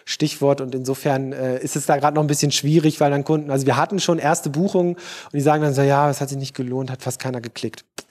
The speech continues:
Und überhaupt, was für Werbeformate, also was wir aktuell machen, da habe ich auch eine Hörprobe mitgenommen, ist,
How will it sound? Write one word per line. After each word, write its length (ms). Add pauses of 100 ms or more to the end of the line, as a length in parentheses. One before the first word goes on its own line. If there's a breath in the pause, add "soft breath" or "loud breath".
(1900 soft breath)
Und 160
überhaupt, 420
was 140
für 200
Werbeformate, 1000
also 220
was 180
wir 180
aktuell 460
machen, 240
da 60
habe 100
ich 100
auch 140
eine 140
Hörprobe 360
mitgenommen, 560
ist, 400